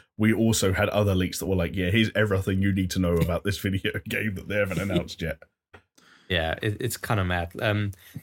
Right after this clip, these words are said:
Speaker 2: loads of people kind of confirming it. Jason Schreier weighed in in another, uh, Mirage week earlier in the week. Um, we've seen what the D L C quest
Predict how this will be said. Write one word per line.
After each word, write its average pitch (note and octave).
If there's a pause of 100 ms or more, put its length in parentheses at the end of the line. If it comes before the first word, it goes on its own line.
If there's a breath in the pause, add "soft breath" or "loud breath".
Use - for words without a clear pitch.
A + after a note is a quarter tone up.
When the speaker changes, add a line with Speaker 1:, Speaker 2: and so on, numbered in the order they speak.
(140)
Speaker 2:
loads C#3
of B2+
people B2+
kind A2
of G2
confirming C3
it. B2
Jason A2
Schreier B2
weighed A#2
in A2+
in F#2+
another, G#2+ (160)
uh, G2
Mirage G2+
week G#2
earlier F#2+
in F#2+
the G#2+
week. E3+ (440 loud breath)
Um, G#2 (340)
we've A#2+
seen C3
what A#2+
the A2+
D A#2+
L C3
C B2
quest -